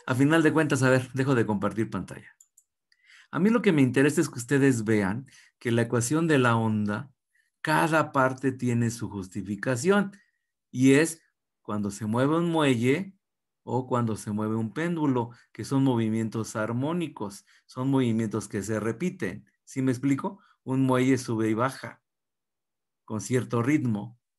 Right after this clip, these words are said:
dependiendo de varios factores. Lo mismo también, este, el péndulo, ¿no? El péndulo también tiene su,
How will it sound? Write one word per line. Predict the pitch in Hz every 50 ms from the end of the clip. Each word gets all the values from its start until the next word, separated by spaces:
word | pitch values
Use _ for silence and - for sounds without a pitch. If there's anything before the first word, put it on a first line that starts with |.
| _ _ _ _ _ _ _
dependiendo | 101 110 - - 117 110 107 117 120 131 143 135
de | 123 110
varios | 107 107 107 107 98 -
factores. | - 101 98 - - 147 151 139 131 117 120 - - _ _ _ _
Lo | - 120 117 117
mismo | 123 131 131 123 123 135 143 170 - - - _ _ _ _ _ _ _ _
también, | - 107 107 110 107 113 113 107 110 135 139 - _ _ _ _ _ _
este, | - - 107 104 101 98 95 - - - 101 104
el | 113 113 -
péndulo, | 175 202 220 190 156 123 117 113 110
¿no? | 120 180 262 - _ _ _ _ _ _ _ _ _ _ _ _ _ _ _ _ _ _ _
El | 117 98
péndulo | - 117 117 120 123 135 139 139
también | - 113 104 104 107 110 104 101
tiene | - 107 101 101 101 98
su, | 98 - - 95 95 -